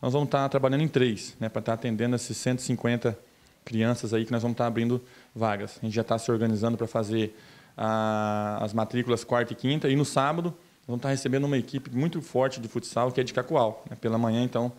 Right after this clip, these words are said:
todo mundo convidado, nós vamos tá fazendo uma abertura muito legal da escolinha de futsal e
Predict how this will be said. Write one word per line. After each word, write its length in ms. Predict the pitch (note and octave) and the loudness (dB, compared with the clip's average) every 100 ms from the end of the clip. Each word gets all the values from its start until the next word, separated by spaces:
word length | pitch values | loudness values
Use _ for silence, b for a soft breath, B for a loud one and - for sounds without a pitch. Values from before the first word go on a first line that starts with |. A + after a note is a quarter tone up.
| B B - | B B -6
todo 160 | A#2+ | -2
mundo 180 | B2 B2 | 0 0
convidado, 640 | B2 A2 G#2 A2 B2 A#2+ | 0 -2 0 0 0 -2
nós 100 | G#2+ | -4
vamos 120 | G#2+ G#2+ | -6 -6
tá 100 | A#2 | -4
fazendo 220 | A2+ A2+ | -2 0
uma 80 | A2+ | 0
abertura 340 | A2 G#2 G#2+ | 0 0 0
muito 220 | A2+ B2 | 2 2
legal 520 | A#2 G2+ A2 A#2+ - B B B - - | 0 0 0 -2 -6 B B B -20 -4
da 140 | G#2+ | -2
escolinha 400 | G#2 - G#2 G#2 | -2 -2 0 0
de 80 | G#2 | -4
futsal 560 | G2 - G#2+ A#2+ C3+ | -8 -4 -2 0 2
e 280 | B2+ A#2 G#2+ | 2 0 -2